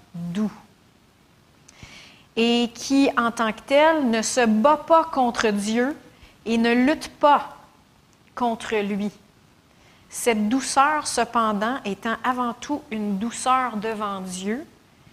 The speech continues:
l'est aussi face aux hommes, même aux hommes méchants. Alors, un cœur doux, c'est un cœur humble.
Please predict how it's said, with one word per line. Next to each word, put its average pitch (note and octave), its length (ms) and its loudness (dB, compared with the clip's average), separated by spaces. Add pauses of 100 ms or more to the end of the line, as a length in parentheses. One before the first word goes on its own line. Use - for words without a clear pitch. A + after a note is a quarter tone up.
(240)
l'est G3 260 -2
aussi B3 420 -4
face - 460 -4
aux G3 300 -8
hommes, A#3 300 -6 (400)
même A#3 380 0
aux F#3+ 300 -6
hommes G#3+ 280 -6 (160)
méchants. F#3+ 440 -10 (1300)
Alors, F#3+ 460 -2 (420)
un B3+ 140 -2
cœur G#3 420 -4
doux, F#3 420 -6 (1000)
c'est F#3 340 -14
un G3+ 160 -12
cœur A3 580 -8 (580)
humble. E3+ 600 -10